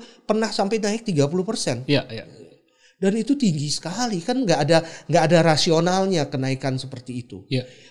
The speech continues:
Speaker 1: Akibatnya upah minimum saat ini udah terlalu tinggi,
Speaker 2: Hmm.
Speaker 1: yang tidak akan bisa dicapai oleh pasar.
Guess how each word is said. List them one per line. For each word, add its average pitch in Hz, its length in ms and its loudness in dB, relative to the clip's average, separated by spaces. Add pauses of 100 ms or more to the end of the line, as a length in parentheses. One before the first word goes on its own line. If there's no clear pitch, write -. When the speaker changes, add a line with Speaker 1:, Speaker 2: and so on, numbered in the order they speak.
Speaker 1:
Akibatnya 151 920 -2
upah 156 240 -4
minimum 151 480 -4
saat 156 320 -6
ini 220 240 -4
udah 180 220 0
terlalu 170 420 -2
tinggi, 127 480 -6
Speaker 2:
Hmm. 127 240 2
Speaker 1:
yang 175 160 2
tidak 185 380 2
akan 180 260 -2
bisa 170 400 -4
dicapai 147 500 -4
oleh 147 220 -2
pasar. 117 480 -8